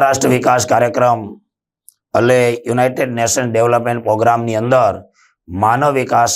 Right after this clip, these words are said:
આંક તૈયાર કરવામાં આવે છે. દુનિયાના કયા દેશની અંદર કેટલો માનવ વિકાસ થયો છે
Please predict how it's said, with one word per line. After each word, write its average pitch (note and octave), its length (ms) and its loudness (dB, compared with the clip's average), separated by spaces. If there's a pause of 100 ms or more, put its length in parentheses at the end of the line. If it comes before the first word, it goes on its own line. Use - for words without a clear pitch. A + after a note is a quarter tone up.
(100)
આંક A2+ 160 0 (100)
તૈયાર A#2 340 2
કરવામાં B2+ 380 2
આવે C#3 160 0
છે. D3 80 -2 (100)
દુનિયાના A#2+ 440 -2
કયા A#2+ 320 0
દેશની A#2+ 400 -4
અંદર A#2+ 260 2 (500)
કેટલો C3 360 0 (140)
માનવ B2+ 340 0
વિકાસ A2+ 340 -2
થયો F2+ 340 -2
છે - 100 -12